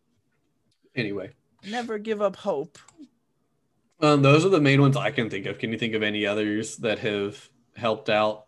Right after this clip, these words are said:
Speaker 2: I feel like there was one more that I'm just not remembering off the top of my head. <sighs> Uh, but I, I don't think I can remember it. Oh, you know, this was a really weird, uh, but in Japan, this isn't in the West, but in Japan,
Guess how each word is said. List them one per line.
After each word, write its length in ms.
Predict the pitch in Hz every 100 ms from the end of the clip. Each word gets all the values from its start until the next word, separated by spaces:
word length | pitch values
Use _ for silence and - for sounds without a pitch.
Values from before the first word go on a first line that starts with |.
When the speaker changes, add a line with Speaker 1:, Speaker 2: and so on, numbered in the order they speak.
| -
Speaker 2:
I 260 | - -
feel 140 | 139 196
like 120 | 208
there 100 | 214
was 160 | 190 147
one 180 | 151
more 240 | 147 135 135
that 120 | 139
I'm 100 | 131
just 220 | 123 -
not 320 | 127 127 127
remembering 680 | 113 127 123 123 127 120 117
off 140 | 117 127
the 80 |
top 320 | 117 - 117 -
of 80 |
my 160 | 120 113
head. 500 | 131 135 120 117 127 _
<sighs> 40 | _ _ _ _ _ _ _ -
Uh, 40 | - - - - - -
but 140 | 196 -
I, 220 | 127 120
I 20 |
don't 180 | 127 127
think 200 | 123 120
I 60 |
can 200 | 123 117
remember 460 | 110 123 123 120 123
it. 160 | 123 - _ _ _ _ _ _ _ _ _ _ _ _
Oh, 140 | 202 220
you 120 | 214
know, 400 | 240 233 190 123
this 140 | 208
was 120 | 269 226
a 100 | 208
really 220 | 185 170
weird, 420 | 156 180 208 165
uh, 260 | - 143 143
but 220 | 135 143
in 100 | 151
Japan, 680 | 147 143 165 180 185 160 175 _ -
this 160 | 143
isn't 240 | 156 147 139
in 120 | 131
the 80 | 120
West, 380 | 123 139 135 -
but 100 | 127
in 80 |
Japan, 680 | 120 120 156 160 147 135 127